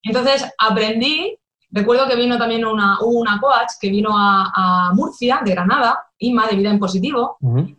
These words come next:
Speaker 1: y un familiar mío me dijo, "Vente que te va a venir muy bien". Y me acuerdo que me
Speaker 2: Ujú.
Speaker 1: fui un sábado, y desde entonces yo tengo aquí, <laughs> pues nos hizo un juego, ¿no? De, yo tengo aquí mi libreta con mis posis,
Speaker 2: Ujú.
Speaker 1: y lo tengo todo aquí, pues con mis posis, mis sueños, y es como vaciar emocionalmente todo lo que sientes y empezar a organizar.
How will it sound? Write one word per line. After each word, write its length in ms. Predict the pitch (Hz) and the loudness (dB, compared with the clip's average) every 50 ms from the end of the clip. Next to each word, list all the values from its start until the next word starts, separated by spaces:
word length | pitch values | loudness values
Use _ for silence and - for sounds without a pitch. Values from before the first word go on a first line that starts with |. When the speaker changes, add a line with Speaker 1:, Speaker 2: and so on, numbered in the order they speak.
| _ _ | _ _
Speaker 1:
y 120 | - - | -8 -6
un 340 | 220 226 220 220 220 214 208 202 | -6 -4 -2 -2 0 0 0 2
familiar 300 | 196 202 208 226 247 262 | 2 2 2 2 0 0
mío 120 | 269 262 | 0 0
me 100 | 247 226 | 0 0
dijo, 300 | 202 190 190 190 190 185 | 0 -2 -2 -2 -2 0
"Vente 280 | 185 269 330 - 370 359 | 0 0 -2 -2 -4 -4
que 100 | 302 220 | -2 0
te 60 | 233 | 0
va 80 | 240 | 2
a 40 | 247 | 2
venir 160 | 247 240 226 208 | 2 2 2 2
muy 100 | 170 156 | 0 0
bien". 180 | 156 - - - | -2 -6 -8 -8
Y 80 | - | -12
me 80 | - - | -14 -8
acuerdo 200 | - 196 254 277 | -4 -2 -2 0
que 60 | 247 | 0
me 40 | 208 | -2
Speaker 2:
Ujú. 40 | 185 - | -2 0
Speaker 1:
fui 100 | 247 240 | -2 -2
un 80 | 220 | -2
sábado, 460 | - - 294 285 262 254 285 339 - - - _ _ _ _ _ _ _ _ _ _ | -2 0 0 2 2 2 0 -2 -4 -8 -12 _ _ _ _ _ _ _ _ _ _
y 100 | 226 220 | -4 -2
desde 200 | 196 196 190 196 | 0 0 2 2
entonces 600 | 190 202 202 269 294 285 285 277 277 294 330 330 330 - | 2 2 4 2 0 0 0 0 0 2 0 0 -2 -4
yo 160 | 180 214 202 | -2 0 0
tengo 200 | 240 262 269 254 | 2 2 2 2
aquí, 500 | 240 226 208 285 302 294 277 277 277 - _ | 2 2 2 0 -2 -2 -2 -4 -8 -8 _
<laughs> 400 | 233 233 202 185 180 156 - _ - - - - - - - - - - _ _ _ _ | -2 0 0 0 -2 -4 -10 _ -18 -18 -18 -18 -20 -20 -20 -20 -20 -20 _ _ _ _
pues 400 | 190 185 170 170 170 170 - 180 | -2 0 0 0 -2 -2 -2 -2
nos 220 | 180 185 185 185 | 0 0 0 0
hizo 200 | 190 196 214 196 | 0 0 0 0
un 100 | 185 180 | 0 0
juego, 260 | - 233 233 208 196 202 | 0 0 0 0 0 0
¿no? 100 | 247 269 | 0 2
De, 300 | 233 202 190 190 190 - | 2 2 0 0 -2 -2
yo 80 | 185 196 | -2 -2
tengo 120 | 214 226 | -2 0
aquí 160 | 202 208 226 220 | 0 0 2 2
mi 100 | 202 196 | 2 2
libreta 440 | 190 185 185 226 269 277 277 269 262 277 277 214 | 4 4 4 4 4 4 4 2 2 2 2 2
con 160 | 190 185 190 | 2 2 2
mis 160 | 185 185 - | 2 0 0
posis, 540 | - 269 330 359 - - - 113 113 - - | 0 0 0 0 0 0 -2 -2 -2 -4 -8
Speaker 2:
Ujú. 120 | - _ _ _ _ _ _ _ - | -12 _ _ _ _ _ _ _ -2
Speaker 1:
y 40 | 202 | 0
lo 120 | 196 196 | 0 2
tengo 180 | 208 220 240 240 | 2 2 2 2
todo 140 | 233 240 233 | 2 2 2
aquí, 260 | 220 220 220 240 254 240 | 2 2 2 2 0 0
pues 140 | 190 180 185 | 0 -2 -2
con 120 | - 180 | -4 -4
mis 160 | 170 165 165 | -4 -4 -6
posis, 680 | - _ 220 220 226 226 226 220 220 214 - 220 214 208 | -6 _ 0 0 2 4 2 2 0 0 -4 -2 0 2
mis 200 | 196 160 - - | 2 2 0 -2
sueños, 340 | - 220 226 233 233 226 226 | -2 0 0 0 0 0 2
y 80 | 226 | 2
es 80 | 240 240 | 0 0
como 200 | - 294 254 233 | 0 0 0 0
vaciar 360 | 208 185 185 208 208 240 294 | 0 0 0 0 0 0 0
emocionalmente 680 | 311 320 320 311 - 277 269 269 269 294 302 - 339 285 196 | 0 0 0 -2 -2 -2 -2 0 0 -2 -2 -2 -2 -2 0
todo 160 | 254 262 277 | 2 2 2
lo 60 | 277 | 2
que 100 | 247 240 | 2 0
sientes 540 | 202 - - 294 339 330 - 359 427 440 - | -2 -2 -4 -4 -4 -6 -4 -6 -6 -4 -2
y 60 | - | -2
empezar 320 | 226 208 208 202 247 240 254 | -2 0 0 0 0 2 2
a 40 | 254 | 0
organizar. 420 | 240 226 208 185 185 - 165 147 | 0 0 -2 -2 -2 -4 -6 -6